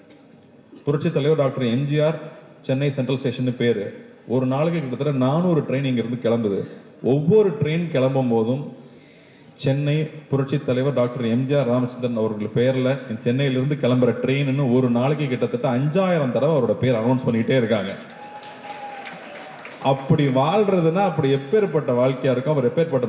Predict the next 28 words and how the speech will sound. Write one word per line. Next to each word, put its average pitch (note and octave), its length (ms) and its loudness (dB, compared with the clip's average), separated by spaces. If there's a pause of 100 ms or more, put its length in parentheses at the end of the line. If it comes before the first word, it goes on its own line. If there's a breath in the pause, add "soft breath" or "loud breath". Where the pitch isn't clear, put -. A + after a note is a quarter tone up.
மனிதரா B2 280 0
இருக்கும். G2+ 320 -6
அவரை C#3+ 340 2
நம்ம D3 260 0
இங்க C#3 120 0
கொண்டு E3 320 2
வந்து E3 80 2
சேர்க்கணுங்கிறது D3+ 640 0
சாதாரண C#3+ 300 0
விஷயம் B2+ 360 -2
இல்ல. A2 180 -2
So A#2+ 280 -2 (340 loud breath)
தொடர்ந்து D#3 380 2
அவர் C#3 160 2
படங்களையே C3 540 -2
பாக்குறது, A2+ 520 -2 (440)
அஹ், G#2+ 300 2
in A#2 80 -2
fact C#3+ 240 0 (100)
சிலம்பம் D3+ 340 0
கிளாஸ்லாம் D3 380 0
போய் D3+ 120 2
ரொம்ப C3 180 0
நாள் D#3+ 140 2
ஆயிடுச்சு. C#3+ 360 0
நான் C3 240 -2
தெரிஞ்சு D3+ 180 0
இந்த D#3 180 2